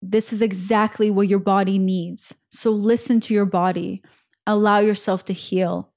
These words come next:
The longer you prolong facing your emotions, the longer you prolong your healing.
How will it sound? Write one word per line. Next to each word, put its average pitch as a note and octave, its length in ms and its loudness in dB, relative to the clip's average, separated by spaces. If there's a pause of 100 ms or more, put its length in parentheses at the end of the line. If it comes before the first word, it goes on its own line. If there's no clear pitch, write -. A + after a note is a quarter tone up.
(960)
The A3+ 100 2
longer B3 320 6
you D#4+ 140 4
prolong A3 520 2
facing G#3 580 0
your G#3+ 100 4
emotions, G3 560 2
the G#3 80 0
longer G#3+ 280 4
you B3 120 4
prolong G3 420 2
your F#3+ 100 0
healing. G#3+ 580 -2